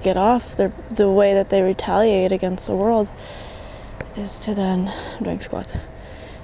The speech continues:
to then, uh, you know, betray the innocent and corrupt the innocent and, um, steal innocence, kill innocence. And it's like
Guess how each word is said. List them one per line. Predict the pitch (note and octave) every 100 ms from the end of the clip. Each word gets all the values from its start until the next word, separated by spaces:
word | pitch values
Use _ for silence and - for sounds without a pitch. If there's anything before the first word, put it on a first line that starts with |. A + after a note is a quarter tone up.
| -
to | - G3+
then, | G#3 G3 G3
uh, | F3+ - G#3+ - - - - - - - - - - - - - - - - - - - - - - - -
you | A3+
know, | G#3 - -
betray | A3 - A3+ A3 G#3
the | G3+
innocent | G#3+ A#3+ - G3 G3
and | G3+ G3+
corrupt | - A3 G#3 -
the | G#3
innocent | G#3 A3 - G3+ G3 -
and, | F#3+ G#3 A3 - - - - - -
um, | - - - -
steal | - E3+ F#3+
innocence, | - G#3+ B3+ - A3 G#3+ -
kill | G#3 G#3
innocence. | - A#3+ C4+ - A3+ G3+ -
And | G#3 G#3
it's | - G3+
like | G3 -